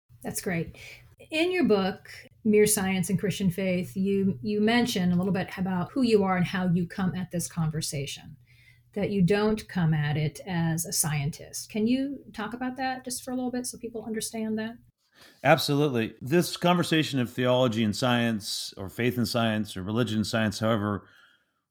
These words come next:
Speaker 2: we put that in, typologize it, has pri-, has really been predominantly scientists talking about their faith. Like Francis Collins, the head of the National Institutes of Health, is one of the leading people in bringing together faith and science.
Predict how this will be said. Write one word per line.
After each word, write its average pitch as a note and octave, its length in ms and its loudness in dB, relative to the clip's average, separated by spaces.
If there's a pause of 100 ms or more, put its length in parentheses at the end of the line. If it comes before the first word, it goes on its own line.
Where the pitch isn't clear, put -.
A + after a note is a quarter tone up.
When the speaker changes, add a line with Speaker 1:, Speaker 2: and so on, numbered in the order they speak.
Speaker 2:
we G#2+ 60 0
put G2 240 -4
that A2+ 180 4
in, G#2 340 -6
typologize A2+ 720 2
it, G2+ 200 -4
has D3 240 -4
pri-, - 340 0
has D3+ 280 -4
really B3 220 2
been F#3 280 4 (240)
predominantly C3 760 4
scientists B2+ 1080 2 (480)
talking B2+ 420 6
about G2+ 300 4
their F#2+ 140 -4
faith. - 460 -10
Like A2 240 -2
Francis A2+ 380 0
Collins, A2 520 4
the G2 100 -6
head G#2 160 2
of F#2 80 -4
the F#2+ 40 -2
National G2 440 -4
Institutes - 520 -8
of F2+ 80 -12
Health, G2 280 0
is F2+ 100 -8
one G2+ 100 -2
of F#2+ 60 -4
the F#2 80 -6
leading G#2 340 0
people F#2+ 460 -8 (420)
in A2 80 -6
bringing A2 260 0
together F#2+ 340 -2
faith G2+ 320 -4
and F2+ 100 -8
science. G2 540 -4